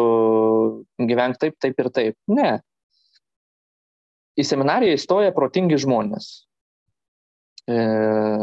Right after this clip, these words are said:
gebantis mąstyti. Ir iš mūsų yra tikimasi, kad mes, e, tais įrankiais, kuriuos mums duoda seminarija, sugebėsim pasinaudoti ir po seminarijos.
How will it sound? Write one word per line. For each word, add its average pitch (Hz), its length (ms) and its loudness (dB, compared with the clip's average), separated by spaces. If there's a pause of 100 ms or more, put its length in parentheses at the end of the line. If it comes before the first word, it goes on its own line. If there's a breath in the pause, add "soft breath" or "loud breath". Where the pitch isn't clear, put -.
(800)
gebantis 131 600 -2
mąstyti. 123 720 -2 (560 loud breath)
Ir 127 260 0
iš 123 400 0
mūsų 147 240 -2
yra 131 80 0
tikimasi, 151 580 -2
kad 120 140 -4
mes, 127 480 -2
e, 117 320 2
tais 143 240 -2
įrankiais, 127 480 0
kuriuos 135 320 0
mums 113 220 0
duoda 127 180 0
seminarija, 117 560 0
sugebėsim 117 580 -2
pasinaudoti 113 840 -2
ir 113 80 -6
po 110 160 -4
seminarijos. 131 720 -2